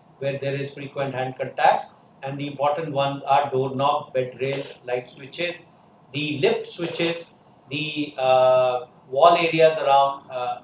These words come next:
the toilet in the patient's room, and the edges of the privacy curtain. Avoid privacy curtain as far as possible, but if it is needed, then you need to clean the edges. These are the various recommendations. They are there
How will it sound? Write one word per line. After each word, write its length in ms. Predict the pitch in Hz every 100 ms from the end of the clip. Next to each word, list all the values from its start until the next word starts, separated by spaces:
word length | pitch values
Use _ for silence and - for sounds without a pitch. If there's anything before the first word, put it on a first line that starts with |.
| 127
the 160 | 139 135
toilet 400 | 139 135 147 139
in 120 | 127
the 80 | 127
patient's 480 | 131 123 - - 147
room, 240 | 165 - - _ -
and 220 | 135 147 160
the 240 | 202 208
edges 340 | 160 147 175 151
of 240 | 135 -
the 180 | 175 214
privacy 520 | 143 131 123 127 151
curtain. 380 | 139 123 127 - _ _ -
Avoid 500 | 131 135 175 214 -
privacy 460 | 180 160 160 - 190
curtain 460 | 156 151 160 180 -
as 240 | 139 151 -
far 200 | 165 190
as 200 | 185 -
possible, 520 | 135 131 151 180 214 - - - _ -
but 180 | 151 151
if 160 | 160
it 100 | 160
is 200 | 156 147
needed, 460 | 135 151 175 202 202
then 180 | 147 147
you 120 | 139
need 280 | 139 139 -
to 200 | 190 214 _ _ -
clean 320 | 139 139 135
the 220 | 151 208 - - _ -
edges. 380 | 135 127 - - _ _ _ _
These 200 | 160 170
are 200 | 175 170
the 100 | 160
various 540 | 147 151 160 160 156 139
recommendations. 880 | 131 147 147 147 151 151 185 175 127
They 120 | 131
are 220 | 131 131 -
there 320 | 131 143